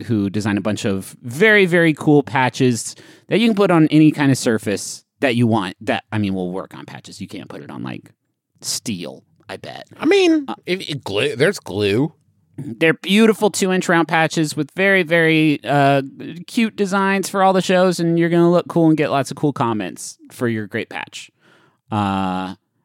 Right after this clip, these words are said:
Speaker 1: and then at twenty bucks a month, you get the Diamond Friendship Circle. It's got the patches and the membership card and the bonus content, and then you can choose your twenty dollar, uh, a month gift, uh, between the Max Fun Creativity Pack or the Rocket Hat. The Creativity Pack,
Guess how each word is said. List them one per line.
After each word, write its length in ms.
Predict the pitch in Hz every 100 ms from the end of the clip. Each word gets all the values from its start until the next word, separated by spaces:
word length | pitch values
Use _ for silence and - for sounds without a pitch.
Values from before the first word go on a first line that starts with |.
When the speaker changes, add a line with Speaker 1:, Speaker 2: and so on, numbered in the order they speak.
| _ _ _ _ -
Speaker 1:
and 100 | 233
then 80 |
at 80 | 240
twenty 180 | 254 247
bucks 160 | 233 -
a 40 |
month, 200 | 220 214
you 80 | 208
get 140 | 208
the 120 | 208 196
Diamond 340 | 202 208 196
Friendship 320 | 220 214 214 -
Circle. 340 | 208 196 202
It's 120 | 190
got 180 | 190 165
the 80 | -
patches 520 | 208 196 - 185 175
and 80 | 147
the 60 |
membership 340 | 156 185 185 -
card 140 | 175
and 80 | 160
the 40 |
bonus 240 | 135 160 165
content, 400 | 165 156 175 160
and 120 | 170 185
then 120 | 220
you 80 | 196
can 160 | 170
choose 720 | 156 - 220 302 233 - - - _
your 120 | 123
twenty 300 | 110 135 143 110
dollar, 420 | 73 85 82 - _ -
uh, 260 | 104 90 87
a 80 | 101
month 240 | 92 90
gift, 240 | 101 107 - - -
uh, 200 | 107 113
between 260 | 110 127 147
the 80 | 139
Max 220 | 151 -
Fun 180 | 165 156
Creativity 480 | 170 160 190 190 185
Pack 240 | 180 185
or 20 |
the 80 | 156
Rocket 360 | 156 240 - -
Hat. 380 | 120 110 131 - _ _ _
The 200 | 143 139
Creativity 520 | - 180 160 202 202
Pack, 420 | 190 196 196 208